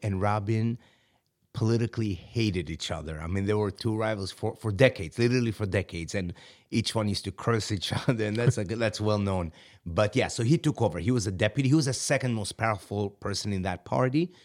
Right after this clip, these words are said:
So yes, he took over right away and, and became prime minister. Yes, and so this is, again, I believe, ninety-four, and, and then he was head in the polls, in the opinion polls,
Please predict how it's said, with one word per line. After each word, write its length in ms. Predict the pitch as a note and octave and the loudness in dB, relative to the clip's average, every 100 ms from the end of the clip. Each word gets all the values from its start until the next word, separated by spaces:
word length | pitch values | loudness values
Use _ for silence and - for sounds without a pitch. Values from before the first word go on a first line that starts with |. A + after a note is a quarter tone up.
| _ | _
So 120 | - | -4
yes, 140 | F#2 F2 | -4 0
he 140 | C3 | 0
took 200 | A#2+ A#2 | 0 -2
over 160 | A2+ G#2 | -2 0
right 220 | G2+ F#2 | 0 0
away 420 | G#2+ D3 F#3 F3 | 2 4 4 4
and, 280 | - A2 G#2 | 2 0 0
and 140 | A2+ G2+ | 0 -2
became 240 | - G2+ | -2 -2
prime 200 | - F2+ | -2 -2
minister. 360 | D#2+ D2 - D#2 | -4 -8 -8 -6
Yes, 400 | E2 - - - - _ - _ _ - | -6 -6 -8 -10 -20 _ -20 _ _ -2
and 420 | B2 A#2 A2+ G#2 - _ - | 2 4 2 0 -4 _ -10
so 220 | - B2 | -4 -2
this 320 | A2 F3+ F3+ | 0 0 0
is, 120 | D#3 - | -4 -4
again, 220 | A#2 A#2 | -6 -4
I 40 | G#2+ | -4
believe, 340 | G2+ G#2+ - | -4 -6 -4
ninety-four, 840 | A2+ G#2 F2+ - - A2 C3+ G3+ - _ _ _ _ _ - | -2 -2 -4 -6 -2 2 2 0 -2 _ _ _ _ _ 0
and, 460 | A2 G#2+ G#2 F2 - _ _ _ | 2 4 2 -2 -12 _ _ _
and 380 | - G#2 G2 F#2+ - - | -2 0 0 -4 -6 -2
then 320 | G#2+ F#3 F3+ - | 2 2 2 -6
he 160 | - | -2
was 260 | E3 F3+ A#2 - _ _ _ _ | 2 2 2 -8 _ _ _ _
head 400 | - - C#3 A2 - - | -6 2 2 0 -12 -12
in 160 | A#2 A2 | -2 0
the 80 | G2 | 0
polls, 460 | - F#2 C#2 - | -2 -8 -8 -10
in 80 | F#2+ | -4
the 80 | G2 | -2
opinion 340 | - G#2+ G#2+ | -2 0 0
polls, 420 | G2+ F3+ A3 A3 | 2 2 2 -4